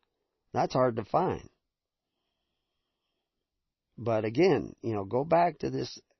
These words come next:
original idea that if your church, your congregation, is not seeking to gather as a government, as a kingdom,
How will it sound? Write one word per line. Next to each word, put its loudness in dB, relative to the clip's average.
original -2
idea -2
that -6
if -4
your -2
church, -2
your 0
congregation, 2
is -8
not 2
seeking -2
to -6
gather 4
as 2
a 0
government, 2
as -2
a -6
kingdom, 0